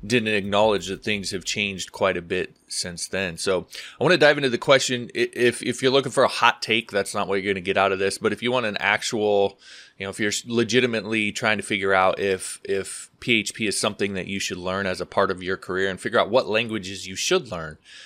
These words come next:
uh, as a part of your career, uh, then that's what I'm gonna try and tackle in this video.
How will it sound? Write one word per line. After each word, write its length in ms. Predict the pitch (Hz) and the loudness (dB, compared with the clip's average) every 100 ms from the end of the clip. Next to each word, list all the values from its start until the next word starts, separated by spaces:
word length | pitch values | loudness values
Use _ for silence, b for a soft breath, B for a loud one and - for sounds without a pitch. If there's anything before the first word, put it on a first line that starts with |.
| B B | B B
uh, 220 | 92 85 82 | -2 0 0
as 200 | 90 92 | -2 -4
a 40 | |
part 240 | - 98 87 | -4 -2 -2
of 120 | 87 | -4
your 140 | 85 | -10
career, 500 | - 90 90 87 85 _ b b | -8 -8 -4 -6 -8 _ b b
uh, 120 | 90 95 | 0 2
then 180 | 110 | 4
that's 220 | 117 117 - | 2 2 0
what 120 | 107 | -2
I'm 100 | 104 | -2
gonna 180 | 98 92 | -4 -6
try 200 | - 98 | -2 -2
and 120 | 90 | -2
tackle 360 | - 85 101 92 | -4 -2 -2 -4
in 220 | 95 90 | -6 -8
this 160 | 87 | -8
video. 420 | 92 90 85 80 | -6 -6 -6 -8